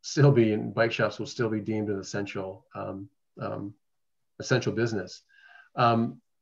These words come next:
what we are looking at as far as growing and diversifying our funding is we're looking at growing through partnerships. Um, there is a lot of, um, interest in racial equity and, and social justice right now, and Bikeworks is perfectly placed.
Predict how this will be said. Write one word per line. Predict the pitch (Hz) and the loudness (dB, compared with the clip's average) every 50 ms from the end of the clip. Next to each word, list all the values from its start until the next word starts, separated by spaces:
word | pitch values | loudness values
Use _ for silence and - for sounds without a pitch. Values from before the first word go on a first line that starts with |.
| _ _ - | _ _ -10
what | - 123 120 135 151 170 165 | -2 4 6 6 6 6 6
we | 160 156 | 6 8
are | 156 143 | 8 8
looking | 123 131 139 139 151 - 156 | 8 8 6 4 4 2 2
at | 147 139 131 | 4 2 2
as | 127 - | 2 -2
far | - - 127 117 | -2 -2 0 0
as | 110 110 - - | 0 -2 -6 -10
growing | - - - - 131 120 120 123 123 | -18 -16 -6 0 2 2 4 4 2
and | 120 113 104 | 2 2 0
diversifying | 107 104 113 113 107 - - 123 113 107 101 | 0 0 0 -2 -2 -4 -2 0 0 0 0
our | 101 101 | -2 -4
funding | - - 113 110 120 135 139 131 | -2 0 2 2 4 4 2 2
is | 113 107 - | 2 0 -2
we're | 113 107 | -4 -2
looking | 107 113 117 - 117 | -2 -2 -2 0 -2
at | 104 104 101 | -2 -2 -4
growing | 104 107 107 107 101 | -2 -2 -2 -2 -2
through | - 98 95 | -4 -8 -10
partnerships. | - - 101 98 98 95 92 - 104 - - _ - - - _ _ _ _ _ _ _ _ _ _ _ _ - | -10 -8 -8 -8 -8 -8 -8 -10 -12 -12 -14 _ -20 -20 -20 _ _ _ _ _ _ _ _ _ _ _ _ -8
Um, | 113 110 107 104 107 104 | -6 -6 -4 -4 -6 -4
there | 101 120 117 117 | 0 2 2 4
is | 117 113 107 117 | 4 2 2 0
a | 117 | 0
lot | 107 110 110 120 135 139 | 2 4 6 6 8 8
of, | 139 127 113 | 8 6 6
um, | 117 113 110 110 - | 4 4 4 2 2
interest | 123 123 120 - 131 120 113 - - | 0 0 0 2 2 0 0 0 -2
in | 131 110 107 | -2 -2 0
racial | 104 107 113 110 - - 107 107 | 0 0 0 -2 -2 -2 0 0
equity | 107 107 - 147 143 147 156 143 | 0 0 0 0 0 0 0 -2
and, | 110 104 101 98 | -2 -4 -4 -6
and | 101 107 104 | -6 -8 -8
social | - - 110 107 - 120 | -6 -6 -6 -6 -6 -8
justice | 98 101 107 110 - - 117 - | -8 -6 -6 -6 -8 -8 -6 -2
right | 135 123 123 - | -2 0 0 0
now, | 123 123 123 120 | -2 -2 -2 -2
and | 110 104 | -4 -4
Bikeworks | 98 104 110 110 - 113 110 - - | -6 -8 -8 -8 -6 -6 -8 -8 -8
is | 101 - | -16 -16
perfectly | - - 110 107 107 - - - 107 101 101 _ | -12 -8 -8 -8 -8 -10 -12 -12 -12 -14 -12 _
placed. | - 110 117 139 143 - - - - | -4 -2 -2 -2 -4 -6 -10 -18 -20